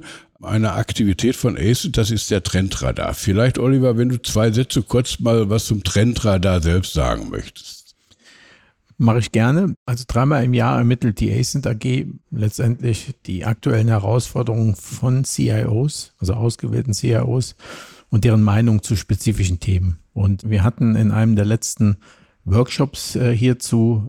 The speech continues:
Speaker 2: das Thema Rekrutierung von Fachkräften beziehungsweise Mangel von Fachkräften als Thema. Und wir haben da eine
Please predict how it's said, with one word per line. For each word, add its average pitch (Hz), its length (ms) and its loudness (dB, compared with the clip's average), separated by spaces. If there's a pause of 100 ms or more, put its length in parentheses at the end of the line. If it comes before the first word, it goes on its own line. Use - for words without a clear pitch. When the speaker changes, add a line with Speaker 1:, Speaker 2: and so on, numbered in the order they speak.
(120)
Speaker 2:
das 101 180 -2
Thema 117 280 4
Rekrutierung 110 1000 0
von 123 300 0
Fachkräften - 680 -2
beziehungsweise 101 720 0
Mangel 104 560 4
von - 180 -4
Fachkräften - 720 -4
als - 240 -4
Thema. 92 360 0 (1120)
Und 104 320 2
wir 110 300 0
haben 117 140 4
da 110 320 4
eine 110 320 2